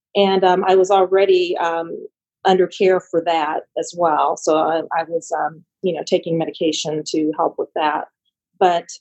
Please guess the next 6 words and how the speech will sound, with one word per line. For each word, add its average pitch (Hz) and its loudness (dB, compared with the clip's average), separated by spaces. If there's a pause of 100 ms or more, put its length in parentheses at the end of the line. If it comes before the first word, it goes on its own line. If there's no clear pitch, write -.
(120)
it 202 4
just 208 0
got 170 -2
worse. - -8 (420)
And 175 -2 (880)
that 196 2